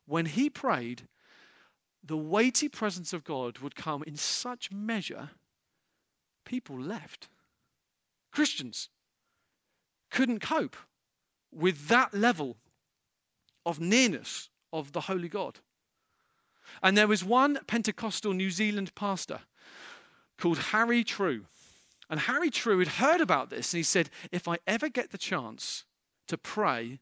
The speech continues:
with Smith Wigglesworth, I, no matter whatever happens to everyone else, I will hang on in there.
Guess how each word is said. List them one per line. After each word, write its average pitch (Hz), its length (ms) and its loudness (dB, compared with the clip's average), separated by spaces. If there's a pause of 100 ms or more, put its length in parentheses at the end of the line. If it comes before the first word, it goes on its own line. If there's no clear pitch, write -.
(100)
with 127 120 -8
Smith - 340 -6
Wigglesworth, 120 480 -10 (320)
I, 262 600 8 (100)
no 175 120 0
matter 190 320 2
whatever 208 400 0
happens 214 300 -4
to 220 80 4
everyone 233 220 2
else, 180 400 2 (320)
I 175 560 8 (360)
will 143 180 0
hang 277 400 6
on 262 180 6
in 226 180 6
there. 139 300 0